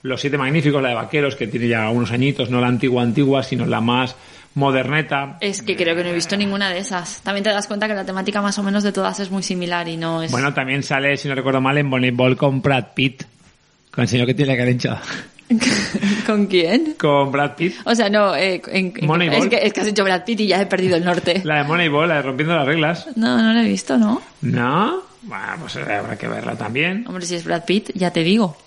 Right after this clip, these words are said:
Speaker 1: Por eso, y salen la, unas cuantas más, le ponen la voz a varios de dibujitos animados y tal. Y bueno, en general me cae bien, y como me cae bien, pues puedo decirlo. Luego sale también, eh, mm, ¿cómo se llama? I-, I-,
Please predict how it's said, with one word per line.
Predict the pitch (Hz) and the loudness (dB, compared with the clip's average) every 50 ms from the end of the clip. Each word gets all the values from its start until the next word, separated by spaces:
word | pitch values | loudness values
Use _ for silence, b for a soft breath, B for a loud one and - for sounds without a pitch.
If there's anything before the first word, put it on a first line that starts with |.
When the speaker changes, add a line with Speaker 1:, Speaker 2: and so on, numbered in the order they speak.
| _ - - - 196 135 - | _ -20 -18 -14 -12 -8 -2
Speaker 1:
Por | 135 135 135 147 | 0 0 2 2
eso, | 160 160 - 147 139 139 | 0 0 0 0 2 2
y | 135 | 0
salen | 127 - 135 135 139 139 | 0 0 0 0 0 0
la, | 143 143 | 0 -2
unas | 139 135 139 139 131 120 | -2 -4 -4 -4 -4 -4
cuantas | 107 147 135 131 120 131 123 | -4 -4 -4 -2 -2 -2 -2
más, | 135 139 143 165 175 165 | 0 0 0 2 2 0
le | 156 123 | 0 0
ponen | 135 131 131 | 0 0 0
la | 127 | 0
voz | 127 131 123 131 | 0 -2 -2 -2
a | 139 | 0
varios | - 131 131 127 123 | 0 2 2 2 2
de | 127 | 2
dibujitos | 127 131 123 123 - 131 110 127 110 | 2 2 2 2 0 -2 -2 -2 0
animados | 113 120 123 117 135 165 180 175 156 151 143 143 | 0 0 0 0 2 2 2 0 0 -2 -4 -4
y | 143 | -4
tal. | 143 170 175 180 180 175 B B B B B B B B | -2 0 0 0 0 -4 B B B B B B B B
Y | - 151 | -2 0
bueno, | 156 180 190 175 156 | 2 2 2 2 0
en | 151 - | 0 -2
general | - 147 151 175 190 185 | -2 -2 0 0 0 0
me | 165 147 139 131 110 | 0 -2 -4 -4 -4
cae | - 170 156 139 123 113 | -4 -2 -2 -2 -2 -2
bien, | 123 160 170 165 160 | -2 -2 0 0 -2
y | 143 | -4
como | 135 123 120 | -4 -4 -4
me | 117 | -4
cae | 123 131 131 | -2 0 0
bien, | 135 147 147 | 0 0 -2
pues | 147 131 110 | -4 -6 -6
puedo | - - 131 120 | -4 -2 -2 -2
decirlo. | 101 139 127 117 110 104 82 | 0 0 0 0 0 -2 -2
Luego | 127 123 120 120 123 | 0 0 2 0 0
sale | 117 - 135 131 | 0 0 -2 0
también, | 123 135 127 131 131 135 139 151 165 170 170 151 B B B B B B 190 B B - | 0 0 0 0 0 2 2 2 2 2 0 -2 B B B B B B -16 B B -6
eh, | - 131 127 123 120 120 120 120 120 117 117 117 117 117 | -2 -2 0 0 2 2 0 0 0 0 0 -2 -2 0
mm, | 110 131 165 214 202 143 - - 175 202 180 147 - | 2 4 6 6 6 4 2 -2 -8 -6 -6 -6 -6
¿cómo | - - 127 123 139 139 | -4 -2 0 0 0 0
se | - 156 | 0 0
llama? | 147 165 165 160 160 165 165 165 165 160 165 160 160 156 156 147 139 | 2 2 2 2 2 2 2 2 2 2 2 2 2 2 0 -2 -2
I-, | - 123 120 104 - - | -4 -4 -2 0 2 2
I-, | - 143 | 2 0